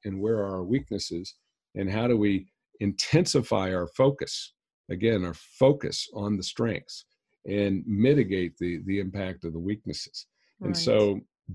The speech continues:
Speaker 1: double down on your strengths. Uh, you, you know, there's a concept I write about in my books on strategy about the primary source of leverage.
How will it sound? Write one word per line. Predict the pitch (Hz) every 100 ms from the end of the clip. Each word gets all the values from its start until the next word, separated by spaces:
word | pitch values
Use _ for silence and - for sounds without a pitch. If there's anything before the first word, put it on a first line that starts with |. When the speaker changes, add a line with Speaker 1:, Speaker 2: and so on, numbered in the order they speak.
| 87
Speaker 1:
double | 120 151 160
down | 117 131 127
on | 113 98
your | 90
strengths. | - - 127 92 - - - _ _ _ 95
Uh, | 95 95 92 90 -
you, | 101 -
you | 101
know, | 101 95
there's | 95 92
a |
concept | - 113 120 113 110 101 98
I | 92
write | 101 101
about | 87 92 92
in | 90
my | 90
books | 82 101 - 87
on | 85
strategy | - 104 107 110 82 85 82 _ _ _ -
about | 95 -
the |
primary | - - 120 117 113 104
source | 98 113 107 98
of | 82
leverage. | 98 95 - -